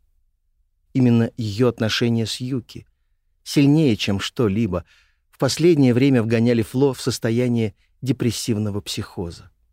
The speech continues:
Так что нет, ей не следует даже заикаться об этом.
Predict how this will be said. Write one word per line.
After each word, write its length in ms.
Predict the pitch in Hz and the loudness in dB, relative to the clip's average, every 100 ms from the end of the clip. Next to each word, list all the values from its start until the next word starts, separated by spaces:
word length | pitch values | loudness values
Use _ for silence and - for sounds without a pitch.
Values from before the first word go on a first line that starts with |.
| _ _ _ _ _ _ _ _ _ _ | _ _ _ _ _ _ _ _ _ _
Так 160 | 131 | -6
что 160 | - 147 | -2 0
нет, 240 | 139 92 - _ _ _ _ _ _ _ | 0 0 -4 _ _ _ _ _ _ _
ей 220 | - 123 127 | -2 2 4
не 120 | 123 | 2
следует 480 | - 135 131 123 113 | 2 0 2 0 2
даже 280 | 123 113 | 0 0
заикаться 640 | 110 113 117 - 113 - 117 | 0 2 0 0 -4 -4 -4
об 120 | 104 | -4
этом. 240 | 92 - | -8 -12